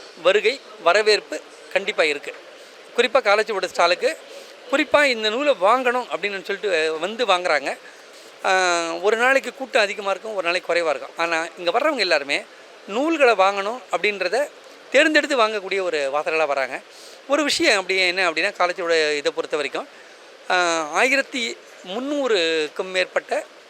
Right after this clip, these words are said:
நூல்களை நாங்க வெளியிட்டிருக்கோம். அதுல பெரும்பாலான நூல்கள் வந்து, ஆம், இப்பவும் விற்பனையில இருக்கு.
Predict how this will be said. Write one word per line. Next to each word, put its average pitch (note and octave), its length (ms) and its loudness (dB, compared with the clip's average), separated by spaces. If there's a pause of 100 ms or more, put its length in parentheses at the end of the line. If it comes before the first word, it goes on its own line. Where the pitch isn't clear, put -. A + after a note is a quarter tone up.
(140)
நூல்களை G3+ 320 0
நாங்க D3+ 200 -2
வெளியிட்டிருக்கோம். D#3 560 -4 (540)
அதுல F#3+ 200 4
பெரும்பாலான C#4+ 540 4
நூல்கள் G3 400 -4
வந்து, D3+ 380 -2 (560)
ஆம், E3 640 0 (560)
இப்பவும் D#4+ 600 2
விற்பனையில F3+ 440 2
இருக்கு. D3 240 -4